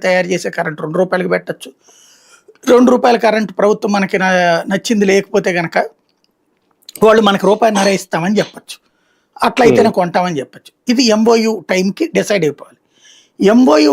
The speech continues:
Speaker 1: ఒకసారి కుదుర్చుకున్నాక వాళ్ళ దగ్గర నుంచి కాదు అనడానికి లేదు. ఎంఓయూ కుదుర్చుకున్నాక రెగ్యులేటరీ కమిషన్లో పెడతారు, రెగ్యులేటరీ కమిషన్ ఓకే చేస్తుంది ఇట్లాగా ఒప్పందానికి సంబంధించి.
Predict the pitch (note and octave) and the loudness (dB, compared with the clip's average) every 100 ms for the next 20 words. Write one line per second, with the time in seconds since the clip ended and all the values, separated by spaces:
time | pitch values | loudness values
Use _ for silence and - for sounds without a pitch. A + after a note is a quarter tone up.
0 | B3+ - A3 A3+ A3 F#3+ F3+ - G3 E3 | 0 -2 -2 -2 -4 -6 -8 -8 -8 -8
1 | D3 - F#3+ - _ _ _ _ - F#3+ | -8 -6 -6 -8 _ _ _ _ -8 0
2 | G3+ A#3 B3 A3+ G#3+ A3+ C4+ C4 B3 - | 2 2 2 0 -2 -2 0 2 0 0
3 | C#4 D4+ - - A3+ G#3+ A#3 A3 C4+ - | -2 -2 -6 -4 0 2 2 0 -4 -4
4 | G#3+ G#3 G#3+ A3 F#3 E3 G3+ A#3+ A#3 G3 | -2 0 -2 -2 -2 -2 0 0 0 -6
5 | - - G#3+ A#3+ A#3 A#3 A#3+ G#3 G#3 G3+ | -6 -6 -4 -2 -2 0 0 -2 -6 -6
6 | - G#3 A#3+ F#3+ F3 - _ _ _ _ | -6 -2 0 0 -4 -10 _ _ _ _
7 | _ - C4 A3+ C4+ C4 A#3+ A3+ G#3+ G#3 | _ -4 -2 2 2 0 -2 -2 -4 -4
8 | F4+ C#4+ A#3+ A#3+ E3 A#2+ - - _ _ | -2 0 2 0 -2 -6 -14 -20 _ _
9 | G3+ - F#3 C#3+ C3 _ _ - G#3+ G#3 | -8 -2 -4 -4 -10 _ _ -4 -2 0
10 | D3+ B2 - B2+ A#2 _ | -2 -8 -12 -18 -18 _